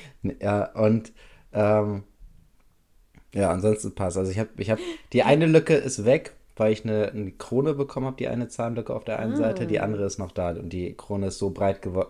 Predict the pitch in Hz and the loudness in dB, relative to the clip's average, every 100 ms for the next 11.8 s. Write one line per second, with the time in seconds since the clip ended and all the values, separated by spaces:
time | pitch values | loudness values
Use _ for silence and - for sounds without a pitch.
0 | _ - 95 95 - 95 92 87 90 - | _ -8 -4 -4 -4 -4 -4 -8 -10 -10
1 | - 90 87 85 90 - - 110 110 123 | -10 -8 -8 -8 -8 -8 -8 -8 -6 -8
2 | 123 - - - _ _ _ - 101 98 | -10 -18 -20 -20 _ _ _ -8 -2 0
3 | 98 95 95 - - _ - - 214 - | 0 -4 -8 -16 -20 _ -14 -10 -10 -10
4 | 202 226 285 240 - - 220 277 - - | -4 -2 0 0 -2 -6 -8 -8 -2 0
5 | 123 127 131 123 127 170 202 139 143 139 | 2 2 4 4 6 6 4 6 4 2
6 | - 113 127 127 123 - 123 113 120 113 | -8 -10 -4 -2 -2 -2 -2 -2 -2 -2
7 | 107 107 104 101 95 - 90 90 - 90 | 0 2 2 -2 -8 -6 -8 -8 -6 -6
8 | - 92 98 - - 101 95 92 101 101 | -4 -6 -6 -8 -6 -4 -4 -4 -2 -2
9 | 98 - _ _ _ - 98 98 101 95 | -2 -8 _ _ _ -10 -2 0 2 0
10 | - 87 87 98 92 87 90 85 - 95 | -2 -6 -4 -6 -8 -6 -6 -6 -6 -6
11 | 90 85 82 85 82 80 80 82 | -6 -6 -6 -6 -6 -8 -8 -8